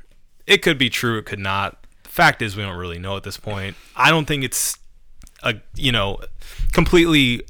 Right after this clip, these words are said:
out of his character that he's presented to the public, at least, and the, the art, artists that he has presented. But man, I hope not. I really hope not.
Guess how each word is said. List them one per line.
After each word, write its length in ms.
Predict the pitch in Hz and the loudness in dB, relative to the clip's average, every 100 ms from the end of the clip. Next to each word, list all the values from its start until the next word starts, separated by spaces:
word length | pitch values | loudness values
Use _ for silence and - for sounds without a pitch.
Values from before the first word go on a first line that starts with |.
| - 117 | -4 4
out 200 | 127 131 | 4 4
of 100 | 113 | 0
his 180 | 123 | 0
character 520 | - - 123 117 131 120 | 2 4 4 4 2 2
that 140 | - | -2
he's 140 | 113 | -4
presented 480 | - 107 107 110 - | -2 0 0 2 6
to 80 | - | 8
the 120 | - | 8
public, 400 | 123 101 123 143 | 8 6 4 4
at 140 | 147 147 | 2 2
least, 420 | 156 165 - - - | 0 0 -2 -2 0
and 320 | 101 98 90 - | 0 0 -4 -2
the, 180 | 92 - - | -4 -2 -2
the 80 | - | 0
art, 220 | 110 120 - - | 0 0 -4 4
artists 420 | 131 160 - - | 6 6 4 0
that 200 | 127 123 | 0 0
he 100 | 131 | 0
has 100 | 139 | 0
presented. 500 | 139 135 147 156 127 | -2 -2 -2 -4 -2
But 320 | 104 95 - - - - - - - - - - - - - - | 0 0 -4 -20 -20 -20 -20 -18 -18 -20 -20 -20 -20 -20 -20 -6
man, 220 | - 147 | -2 0
I 40 | 104 | 0
hope 220 | 95 - | -4 -4
not. 240 | 85 - - - - - | -6 -8 -12 -20 -20 -20
I 1120 | - - - - - - - - - - - | -20 -18 -18 -18 -14 -6 -4 -4 -8 -12 -12
really 220 | - 139 101 | -4 -2 -2
hope 140 | 90 | -4
not. 200 | 82 | -10